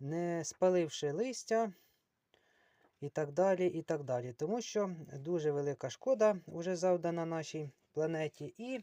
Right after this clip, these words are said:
е, чим дальше, е, тим гірше і гірше. А до чого це призведе? Ну, ми вже бачимо, які катаклізми,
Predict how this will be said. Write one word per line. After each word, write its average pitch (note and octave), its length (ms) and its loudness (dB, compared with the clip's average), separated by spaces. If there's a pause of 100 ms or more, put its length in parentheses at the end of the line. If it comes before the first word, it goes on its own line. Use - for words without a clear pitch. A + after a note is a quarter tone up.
(520)
е, C#3+ 100 -8
чим D#3 260 -8
дальше, G#3+ 400 0 (100)
е, C#3+ 160 -8
тим D3 220 -8
гірше F3+ 520 -2 (440)
і F3 100 -2
гірше. C3 500 -6
А C#3+ 100 0
до E3+ 100 -2
чого E3+ 320 0
це D#3+ 180 -4
призведе? F3+ 760 0 (540)
Ну, A#3 420 0
ми F#3 160 0
вже F#3 200 4
бачимо, D3 400 0
які C#3 200 -8
катаклізми, A3+ 880 -4